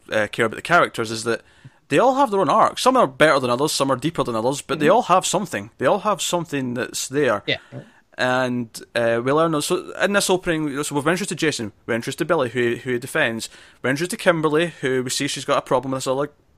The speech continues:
Speaker 1: girl, she cuts her hair in the bathroom.
Speaker 2: Yep.
Speaker 1: We know she's been ostracised from a group or popularity group, we don't know why at this point.
Speaker 2: Yep.
Speaker 1: And so it's when Jason's leaving and, and Billy, Billy co-,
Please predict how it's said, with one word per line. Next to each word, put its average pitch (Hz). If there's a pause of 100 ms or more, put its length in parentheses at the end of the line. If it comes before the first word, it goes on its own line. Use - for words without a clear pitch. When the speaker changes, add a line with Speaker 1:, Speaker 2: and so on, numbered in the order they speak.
Speaker 1:
girl, 120
she -
cuts 113
her 143
hair 143
in 151
the 151
bathroom. 117 (840)
Speaker 2:
Yep. 135 (140)
Speaker 1:
We 143
know 156
she's 165
been 147
ostracised 131
from 120
a 110
group 110
or 104
popularity 113
group, 113
we 117
don't 123
know 123
why 120
at 101
this -
point. - (680)
Speaker 2:
Yep. 143
Speaker 1:
And 113 (340)
so 139
it's 151
when 226
Jason's 185
leaving 123
and, 117
and 113
Billy, 120 (840)
Billy 117
co-, -